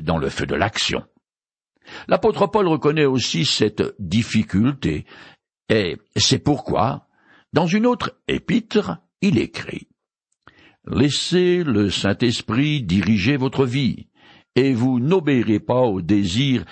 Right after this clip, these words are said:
qui animent l'homme livré à lui-même. Puisque l'Esprit est la source de notre vie,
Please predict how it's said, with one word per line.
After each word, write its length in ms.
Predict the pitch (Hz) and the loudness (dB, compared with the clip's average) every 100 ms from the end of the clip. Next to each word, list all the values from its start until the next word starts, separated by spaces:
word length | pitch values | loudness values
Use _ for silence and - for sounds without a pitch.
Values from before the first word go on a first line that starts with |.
| - | -12
qui 160 | - 107 | 0 2
animent 560 | 120 170 180 127 101 - | 2 2 0 0 -2 -2
l'homme 600 | 73 85 110 131 123 95 - | -4 0 0 0 0 -2 -4
livré 480 | 58 76 78 71 80 | -6 -4 -2 -2 -2
à 60 | 73 | -2
lui-même. 540 | 107 117 90 - - - _ _ _ _ - - _ | 0 0 -2 -6 -14 -20 _ _ _ _ -20 -20 _
Puisque 300 | 202 220 - | 0 0 0
l'Esprit 800 | 131 131 156 - - 131 135 - | 2 2 0 -4 -10 -8 -8 -4
est 80 | 113 | 0
la 160 | 123 131 | 2 0
source 420 | - 233 170 - | -2 -4 -2 -2
de 160 | 127 151 | 0 -2
notre 300 | 156 - 151 | -2 -2 -2
vie, 280 | 170 170 | 0 -2